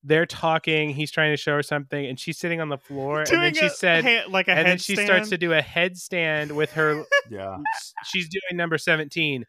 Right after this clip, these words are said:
Speaker 1: the spread
Speaker 2: <laughs>
Speaker 1: eagle.
Speaker 2: Yes.
Speaker 1: And she, like, has her legs as far apart as humanly
Speaker 2: And he's
Speaker 1: possible
Speaker 2: just
Speaker 1: in a
Speaker 2: staring at
Speaker 1: mini skirt.
Speaker 2: her pussy.
Speaker 1: And he's like, "Oh God, oh." I can
Speaker 3: Yeah,
Speaker 1: see-,
Speaker 3: 'cause
Speaker 1: uh,
Speaker 3: sh-,
Speaker 1: it's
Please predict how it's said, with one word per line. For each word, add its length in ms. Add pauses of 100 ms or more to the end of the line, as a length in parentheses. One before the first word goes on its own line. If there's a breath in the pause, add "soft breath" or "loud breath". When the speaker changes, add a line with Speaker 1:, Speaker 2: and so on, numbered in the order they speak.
(220)
Speaker 1:
the 100
spread 440
Speaker 2:
<laughs> 0
Speaker 1:
eagle. 460
Speaker 2:
Yes. 600
Speaker 1:
And 200
she, 180
like, 280
has 300
her 180
legs 420 (280)
as 160
far 260
apart 280
as 100
humanly 400
Speaker 2:
And 160
he's 140
Speaker 1:
possible 200
Speaker 2:
just 120
Speaker 1:
in 20
a 80
Speaker 2:
staring 500
at 160
Speaker 1:
mini 120
skirt. 60
Speaker 2:
her 80
pussy. 540
Speaker 1:
And 100
he's 120
like, 240
"Oh 100
God, 260 (100)
oh." 200
I 20
can 60 (120)
Speaker 3:
Yeah, 400
Speaker 1:
see-, 60
Speaker 3:
'cause 320
Speaker 1:
uh, 60
Speaker 3:
sh-, 40 (140)
Speaker 1:
it's 160